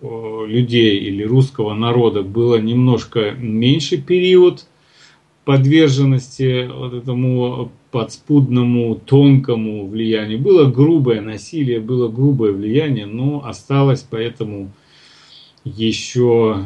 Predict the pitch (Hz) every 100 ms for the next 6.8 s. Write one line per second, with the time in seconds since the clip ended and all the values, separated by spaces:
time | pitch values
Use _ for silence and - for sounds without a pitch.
0 | 123 139 110 110 110 107 - 107 107 110
1 | - 147 139 123 107 95 113 117 110 92
2 | - - _ _ _ _ _ _ _ _
3 | _ - - - - - - - 127 165
4 | 143 135 143 127 117 110 107 95 - -
5 | - - - 127 131 - 120 107 107 104
6 | 107 107 120 117 135 147 131 113